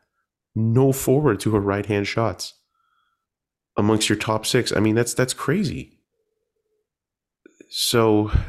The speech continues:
it's, it's really hard for me to be, like, excited about the trade or excited or give any kind of prediction as to what the next season is going to bring when there's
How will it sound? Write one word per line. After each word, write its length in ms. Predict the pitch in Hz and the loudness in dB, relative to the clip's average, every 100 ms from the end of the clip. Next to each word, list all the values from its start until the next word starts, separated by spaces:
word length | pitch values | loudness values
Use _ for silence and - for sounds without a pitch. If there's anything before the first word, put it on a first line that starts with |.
| - - | -8 -12
it's, 460 | - - 135 - - | -12 -2 -2 -2 0
it's 240 | 123 - | 0 0
really 420 | 107 110 139 131 113 | -4 2 4 4 4
hard 320 | 110 110 107 | 2 0 0
for 100 | 104 | 0
me 180 | 104 95 | 0 0
to 60 | |
be, 200 | 92 95 | 0 0
like, 480 | 90 87 90 - - _ _ _ _ _ _ - | 0 0 -2 -8 -16 _ _ _ _ _ _ -6
excited 720 | 95 - - 95 117 135 135 - | -2 0 0 2 2 2 0 -4
about 300 | 131 131 135 | -4 0 0
the 80 | 139 | -2
trade 420 | - 151 160 165 - _ _ _ _ _ _ _ _ _ _ - | -2 -2 0 -2 -8 _ _ _ _ _ _ _ _ _ _ 0
or 220 | 123 143 - | 2 4 2
excited 580 | 107 - 110 110 107 - - _ _ _ _ _ _ | 0 0 2 2 0 -4 -20 _ _ _ _ _ _
or 120 | 117 | -2
give 180 | 107 113 | 0 2
any 180 | 117 110 | 2 2
kind 220 | - 110 | 0 -2
of 80 | 98 | -2
prediction 680 | 92 123 127 - 90 90 - _ - | -4 -4 -4 -2 0 -2 -8 _ -8
as 140 | 92 | -6
to 100 | - | -2
what 260 | 101 101 - | 0 0 0
the 80 | 98 | 0
next 240 | 95 - | 0 0
season 340 | 113 104 104 | 0 2 2
is 100 | 95 | 0
going 320 | 98 95 92 90 | 0 0 0 0
to 100 | 82 | -2
bring 520 | 98 104 98 92 92 _ _ _ _ _ _ _ _ _ - | 0 0 0 -2 -6 _ _ _ _ _ _ _ _ _ -6
when 300 | 98 98 95 | -2 0 2
there's 280 | 92 - | 0 -2